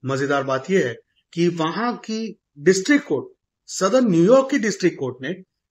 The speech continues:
पीएम नरेंद्र मोदी जी और एनएसए अजीत डोवल जी के खिलाफ समन्स जारी किए हैं। डिस्ट्रिक्ट कोर्ट basically कोर्ट की जो हायरार्की होती है उसमें बहुत ही नीचे आती है और उसी के चलते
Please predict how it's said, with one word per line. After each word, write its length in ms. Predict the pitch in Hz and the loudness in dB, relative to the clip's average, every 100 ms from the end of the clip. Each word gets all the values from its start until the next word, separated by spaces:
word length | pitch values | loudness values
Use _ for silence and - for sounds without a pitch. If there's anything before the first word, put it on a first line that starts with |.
| _ | _
पीएम 320 | 226 262 285 214 | 0 2 2 2
नरेंद्र 340 | 151 143 135 | 2 0 -4
मोदी 260 | 135 135 143 | -4 -4 -4
जी 140 | 180 | -2
और 180 | 240 220 | 0 0
एनएसए 280 | 208 202 202 | 0 -2 0
अजीत 200 | 185 190 | 0 0
डोवल 300 | 190 233 240 | 2 4 2
जी 100 | 156 | 0
के 100 | 139 | -8
खिलाफ 220 | - _ _ _ _ _ _ _ | -18 _ _ _ _ _ _ _
समन्स 460 | - 190 233 196 151 | -4 -2 0 -2 -4
जारी 220 | 110 117 | -10 -12
किए 220 | - 123 | -12 -12
हैं। 120 | 107 _ _ _ _ _ _ _ 147 | -12 _ _ _ _ _ _ _ -6
डिस्ट्रिक्ट 420 | 151 151 208 202 | -4 -2 -4 0
कोर्ट 240 | 220 202 151 | -2 -2 -2
basically 440 | 135 131 135 143 208 208 _ | -4 -4 -6 -6 -6 -8 _
कोर्ट 300 | 185 240 - | -2 0 -2
की 200 | - 233 | -4 -6
जो 200 | 196 208 196 | -4 -4 -4
हायरार्की 520 | 156 151 190 190 202 | -2 -2 -2 -4 -6
होती 280 | 123 123 117 | -8 -10 -10
है 100 | 131 | -6
उसमें 380 | 170 - 147 135 | -6 -6 -10 -10
बहुत 300 | 123 135 127 | -10 -12 -10
ही 60 | 127 | -4
नीचे 320 | 170 185 127 | -4 -4 -8
आती 220 | 98 _ _ _ _ _ | -10 _ _ _ _ _
है 80 | 165 | -4
और 120 | 196 226 | -2 0
उसी 240 | - 311 | 6 6
के 140 | 262 180 | 8 4
चलते 440 | 156 127 139 175 | 0 -6 -4 -6